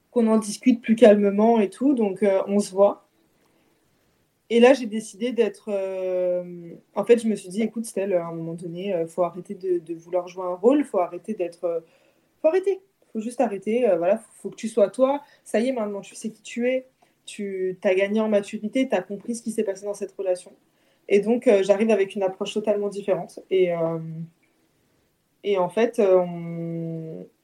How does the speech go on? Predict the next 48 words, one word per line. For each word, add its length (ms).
quand 320
je 160
le 80
vois, 440
j'ai 140
dit, « 160
Écoute, 300
euh, 500
je 80
t'écouterai 460
juste 180
après, 240
mais 100
d'abord, 220
il 80
faut 120
que 40
je 60
te 40
dise 180
un 80
truc, 180
je 100
voulais 160
m'excuser. » 540
Et 140
là, 140
je 160
me 100
suis 220
excusée 460
de 120
tout 180
ce 60
qui 120
s'est 120
passé 260
dans 100
notre 180
relation 340
qui 160
a 80
pu 140
potentiellement 640
lui 100
faire 180
du 160
mal. 280